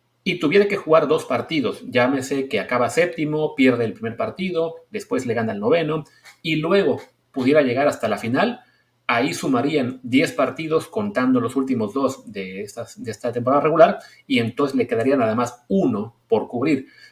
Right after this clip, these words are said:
Pero, por ejemplo, si Tigres califica la liguilla como quinto lugar y pierden cuartos de final, pues habrá acumulado únicamente cuatro partidos que se pierden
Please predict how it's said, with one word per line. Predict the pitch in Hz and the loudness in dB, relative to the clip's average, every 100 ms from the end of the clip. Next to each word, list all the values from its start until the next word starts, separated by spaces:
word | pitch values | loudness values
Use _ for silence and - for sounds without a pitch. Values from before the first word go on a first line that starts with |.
| _ - | _ 4
Pero, | 175 165 196 | 6 6 4
por | 190 | 0
ejemplo, | 185 190 147 - - - _ | 0 -2 -2 -4 -4 -8 _
si | - 120 | -8 -6
Tigres | 175 165 117 - | -2 0 -2 -2
califica | 104 107 101 156 120 | -4 -4 -6 -2 -2
la | 117 | 0
liguilla | 131 165 110 - | -2 -2 -6 -6
como | 98 92 | -8 -6
quinto | 151 147 135 | -4 -2 0
lugar | 139 160 139 165 - _ _ - | 2 4 2 0 -10 _ _ -6
y | 185 - | -4 -2
pierden | 170 175 127 101 - - | 0 2 2 -2 -6 0
cuartos | 147 147 143 | 2 2 0
de | 151 | 0
final, | 202 170 202 - - _ | 2 2 0 -4 -16 _
pues | - 139 | 0 0
habrá | 120 120 | 2 2
acumulado | 131 143 127 139 135 | 2 0 0 2 0
únicamente | 131 123 135 131 - | 0 0 -2 -4 -2
cuatro | 139 143 160 | 2 2 2
partidos | - 120 151 135 | -2 -2 -2 -4
que | 143 | -2
se | 143 | -4
pierden | 143 156 165 | 2 2 2